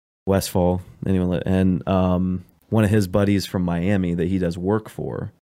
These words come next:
So those three, and then Josh Yarber, hashtag Yarber the Barber.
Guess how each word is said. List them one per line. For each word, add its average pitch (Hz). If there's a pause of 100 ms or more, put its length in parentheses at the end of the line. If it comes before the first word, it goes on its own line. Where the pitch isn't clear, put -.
(280)
So 92 (480)
those 117
three, 117
and 98
then 92
Josh 98
Yarber, 90 (420)
hashtag 87 (260)
Yarber 87
the 85
Barber. 87